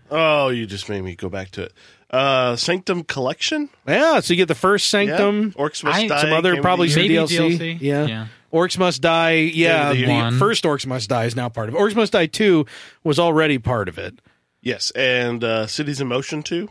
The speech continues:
Speaker 2: Yeah, I don't know anything about that one.
Speaker 1: I don't either.
Speaker 3: Neither do
Speaker 1: Uh,
Speaker 3: I.
Speaker 2: Well, it
Speaker 1: Orcs
Speaker 2: sou-, it sounds like a sim game.
Speaker 3: Yeah.
Speaker 1: Yeah, it's the Orcs Must Die two complete pack.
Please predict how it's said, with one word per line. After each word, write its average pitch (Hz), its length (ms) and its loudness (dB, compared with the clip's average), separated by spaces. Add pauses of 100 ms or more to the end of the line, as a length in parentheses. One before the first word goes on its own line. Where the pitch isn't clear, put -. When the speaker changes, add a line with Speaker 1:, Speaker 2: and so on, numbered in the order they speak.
(160)
Speaker 2:
Yeah, 151 200 0
I 160 40 2
don't 185 120 4
know 185 100 4
anything 180 220 2
about 160 180 2
that 131 160 0
one. 95 140 -4
Speaker 1:
I 110 80 -4
don't 117 180 -2
either. 127 220 -4
Speaker 3:
Neither 98 240 -8
do - 0 -
Speaker 1:
Uh, 95 80 -6
Speaker 3:
I. 98 140 -6
Speaker 2:
Well, 101 120 -2
it 190 40 2
Speaker 1:
Orcs 175 220 0
Speaker 2:
sou-, 214 80 2
it 180 120 0
sounds 202 260 2
like 180 140 0
a 156 80 0
sim 139 720 -2
game. 95 420 -8 (240)
Speaker 3:
Yeah. 117 220 -6 (480)
Speaker 1:
Yeah, 127 160 0
it's 131 180 -2
the 131 120 -2
Orcs 127 260 -2
Must 117 180 -6
Die 117 200 -2
two 117 260 -6
complete 117 440 -8
pack. 85 420 -14